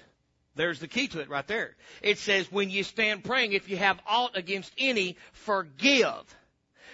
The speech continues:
that your Father will forgive you. For if you forgive not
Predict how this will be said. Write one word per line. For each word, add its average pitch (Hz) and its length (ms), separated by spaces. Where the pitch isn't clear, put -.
that 220 320
your 220 140
Father 240 500
will 208 180
forgive 190 400
you. 226 120
For 226 200
if 220 240
you 254 140
forgive 214 500
not 226 280